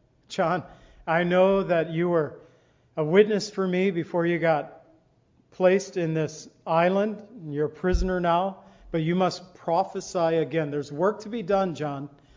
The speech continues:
Your work isn't finished yet. It was reminding me just now as I was speaking about that of Elijah when he had had that mighty battle against the four hundred and fifty prophets of Baal and when he had slew them. And then, uh,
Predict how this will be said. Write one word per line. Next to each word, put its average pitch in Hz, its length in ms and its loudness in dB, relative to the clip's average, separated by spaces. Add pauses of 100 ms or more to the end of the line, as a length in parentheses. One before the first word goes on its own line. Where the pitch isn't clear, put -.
(720)
Your 170 240 -2
work 202 320 0
isn't 220 260 -4
finished 190 460 -4
yet. 143 320 -10 (500)
It 180 120 -4
was 165 260 -4
reminding 165 500 2
me 175 140 -2
just 160 260 -10
now 175 220 0
as 151 120 -4
I 160 60 -2
was 147 120 -4
speaking 190 320 -2
about 156 280 0
that 160 380 -2 (160)
of 156 160 -2
Elijah 165 600 2
when 160 220 -2
he 147 100 -4
had 170 140 0
had 165 240 0
that 156 220 0
mighty 175 340 2
battle 165 440 2
against 165 360 -6
the 165 180 -4 (340)
four 190 180 4
hundred 180 260 2
and 156 140 -6 (240)
fifty 196 340 0
prophets 180 580 0
of 151 280 -6
Baal 185 760 2 (540)
and 170 120 -2
when 175 140 2
he 165 120 0
had 165 120 0
slew 190 340 0
them. 196 280 0
And 160 100 -4
then, 165 240 -2 (480)
uh, 151 240 0